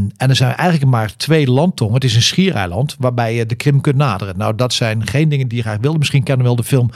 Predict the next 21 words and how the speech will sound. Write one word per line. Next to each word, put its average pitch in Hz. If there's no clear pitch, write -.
De -
Schelde 180
met -
de -
vechten -
bij 123
de, 117
de 120
Sloedam. 165
Daar 143
word 139
je 131
niet 135
vrolijk 92
van. 92
Dus 135
ik 131
denk 147
dat 135
militair 135
gezien 135